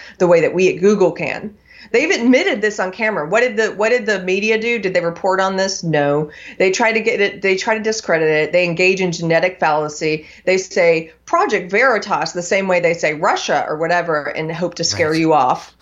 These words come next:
Speaker 1: so you won't actually watch it. They say Project, I, and, and it works. I see idiots. I'm gonna use that word. I see idiots on, on social media all the time. If you share that video,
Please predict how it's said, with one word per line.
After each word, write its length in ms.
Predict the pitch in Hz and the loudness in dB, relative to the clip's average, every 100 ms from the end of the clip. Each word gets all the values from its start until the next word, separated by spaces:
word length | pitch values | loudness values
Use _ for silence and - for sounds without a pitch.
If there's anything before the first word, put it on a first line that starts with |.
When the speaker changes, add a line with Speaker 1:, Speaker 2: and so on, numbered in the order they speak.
| _ | _
Speaker 1:
so 100 | - | -4
you 180 | 170 165 | -2 0
won't 200 | 165 175 | 0 0
actually 340 | 165 160 185 170 | -2 -4 -6 -2
watch 300 | 151 - 160 | 0 0 -2
it. 280 | 160 - _ _ - - | -2 -4 _ _ -16 -2
They 120 | 196 | 0
say 180 | 208 185 | 0 -2
Project, 380 | 240 220 226 - | 0 0 0 0
I, 120 | 226 | 0
and, 220 | 226 226 - | -2 -6 -2
and 160 | 220 | -2
it 140 | 226 220 | -2 0
works. 340 | 330 160 - | 0 0 -4
I 120 | 202 | -4
see 380 | 233 302 240 214 - | -4 -4 -4 -4 -4
idiots. 480 | 240 262 175 - - | -2 2 0 -2 -4
I'm 100 | 190 | -4
gonna 120 | 240 | -2
use 180 | 226 214 | -2 0
that 180 | 202 175 | 0 0
word. 200 | 165 156 | 0 0
I 80 | 190 | -2
see 260 | - 170 - | -6 -10 -2
idiots 400 | 233 240 214 151 | 0 2 0 0
on, 380 | - 175 175 165 - - - | -4 -2 -2 -4 -8 -2 0
on 400 | 165 165 160 160 - | 2 2 0 -2 -4
social 300 | - 202 208 | 0 0 4
media 280 | 202 170 - | 4 4 2
all 180 | 170 180 | 2 2
the 100 | 175 | 2
time. 300 | 175 185 165 | 0 0 0
If 160 | 156 202 | -2 -2
you 60 | |
share 240 | 202 220 202 | 0 2 2
that 140 | 175 | 0
video, 400 | 185 185 160 151 | 2 4 4 0